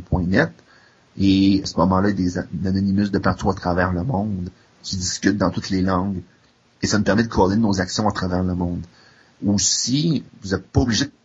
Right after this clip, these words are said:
participer à Anonymous pour dénoncer la scientologie. C'est pour quelque raison que ce soit, Anonymous, c'est pas un,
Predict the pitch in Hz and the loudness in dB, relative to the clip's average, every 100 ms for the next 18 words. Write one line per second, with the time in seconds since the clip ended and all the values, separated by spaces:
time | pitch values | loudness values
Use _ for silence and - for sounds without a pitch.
0 | _ _ _ 127 - - - - 294 151 | _ _ _ -6 -6 -8 -8 -6 -4 -2
1 | 98 95 95 98 117 - 82 85 90 85 | 0 0 0 -2 -2 -4 -4 -2 -2 -2
2 | 98 92 - 92 87 87 82 98 92 - | -2 -2 -4 -4 -4 -4 -4 -8 -10 -12
3 | - - - - 104 95 98 92 104 - | -10 -2 -2 0 -2 -2 -2 -2 -4 -6
4 | 87 117 107 92 90 95 95 98 110 113 | -2 2 2 0 -2 -2 -2 -2 -2 -2
5 | - - 101 | -2 0 0